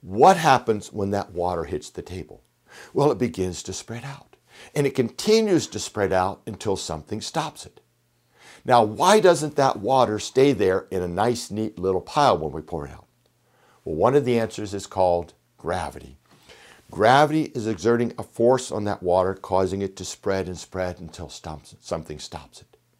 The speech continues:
Now let's go back to the description of the flood. "Forty days and forty nights the floodgates of heaven are coming down. The springs of the deep are bursting forth. And gravity is exerting a force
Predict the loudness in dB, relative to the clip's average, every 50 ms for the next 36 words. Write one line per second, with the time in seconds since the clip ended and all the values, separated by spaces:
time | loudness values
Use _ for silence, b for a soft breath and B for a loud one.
0 | _ B B B B B B B B B -2 2 4 4 4 4 2 0 0 0
1 | 0 0 2 2 2 2 0 -4 -10 -14 -14 -12 -12 -14 -14 -10 -6 -6 -6 -6
2 | -6 -12 -16 -16 -16 -16 -12 -10 -10 -10 -10 -12 _ _ B B B B B B
3 | B B -2 2 4 6 6 6 8 8 8 10 8 8 6 2 0 -6 -2 6
4 | 8 8 8 8 6 2 2 2 0 -2 -6 -12 -16 -8 -4 -2 -2 -2 -2 -4
5 | -6 -6 -6 -8 -10 -10 -8 -8 -8 -10 -12 -18 -18 -18 -20 -20 -20 -18 -20 -20
6 | -20 _ _ B B B B B B B -2 -2 -2 0 4 6 6 8 6 6
7 | 2 4 4 4 4 6 6 6 4 4 2 0 -2 0 0 0 0 0 -2 -4
8 | -8 -10 -10 -10 -10 -12 -12 -14 -18 -20 -20 -20 _ _ _ _ B B B B
9 | B 2 2 2 2 4 4 6 8 8 6 6 4 0 -4 -4 -4 -4 -4 -4
10 | -2 -4 -6 -4 0 2 2 4 2 0 -2 -4 -6 -6 -2 2 6 6 6 6
11 | 2